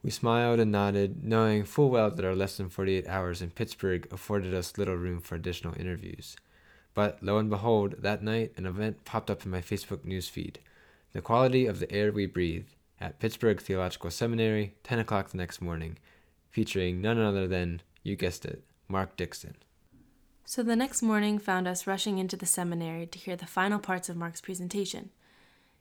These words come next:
Speaker 2: He greeted us with a group hug, ecstatic when we told him of our project. But sadly, we parted ways soon after,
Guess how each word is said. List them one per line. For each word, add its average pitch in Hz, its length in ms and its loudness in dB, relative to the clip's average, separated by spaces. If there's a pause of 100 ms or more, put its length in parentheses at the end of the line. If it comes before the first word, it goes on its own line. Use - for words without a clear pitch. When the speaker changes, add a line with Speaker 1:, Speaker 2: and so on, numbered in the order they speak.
Speaker 2:
He 233 140 0
greeted 233 300 4
us 208 180 2
with - 100 -10
a 170 100 -4
group 185 260 -4
hug, 175 380 -6 (100)
ecstatic 202 600 2
when 170 120 -4
we 170 80 -2
told 180 240 -6
him 175 100 -4
of 170 120 -6
our 151 100 -6
project. - 580 -8 (960)
But 240 220 2
sadly, 214 560 4
we 208 160 -4
parted 196 320 0
ways 180 260 0
soon 175 220 -2
after, 165 440 -8